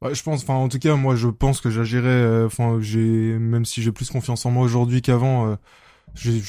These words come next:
enfin, j'ai toujours la même personnalité ou, enfin, euh, que ce soit avec n'importe quelle meuf, je, je serais toujours pas très sûr de moi quand je connais pas bien la personne. Mais quelqu'un qui est très à l'aise avec les meufs, je pense que,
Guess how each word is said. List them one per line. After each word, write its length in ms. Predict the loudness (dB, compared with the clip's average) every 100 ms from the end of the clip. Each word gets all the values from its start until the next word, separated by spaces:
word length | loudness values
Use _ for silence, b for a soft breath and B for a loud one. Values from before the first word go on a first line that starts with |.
| -6
enfin, 200 | -2 -2
j'ai 140 | -2 -6
toujours 260 | -2 2
la 80 | 4
même 140 | 4 4
personnalité 680 | 2 0 0 2 2 4
ou, 300 | 4 2 -2
enfin, 320 | -6 -4 -2 0 0 -2
euh, 60 | -4 _ _ -20 -6
que 400 | 0 2 2 -2
ce 200 | -4 -4
soit 160 | 0
avec 160 | 0 2
n'importe 280 | 0 0 0
quelle 140 | 2
meuf, 160 | 4 2
je, 220 | 0 -2
je 220 | -2 -2 -4
serais 480 | -2 0 0 -2 -6 _ _ _ _
toujours 240 | -4 -2 2
pas 140 | 2
très 160 | 2 0
sûr 240 | 2 2
de 80 | 4
moi 260 | 4 4 4
quand 160 | 2
je 60 | -2
connais 220 | -4 -2
pas 120 | -2
bien 120 | 0 0
la 60 | -2
personne. 460 | -4 -2 -2 -2 -8 b b b -2
Mais 100 | 0
quelqu'un 340 | 2 2 4 2
qui 60 | 0
est 20 |
très 400 | 0 2 4 4
à 60 |
l'aise 240 | 2 2 2
avec 200 | -2 -2
les 60 | 0
meufs, 200 | 0 -2
je 80 | -6
pense 240 | -6 -6
que, 320 | -8 -6 -6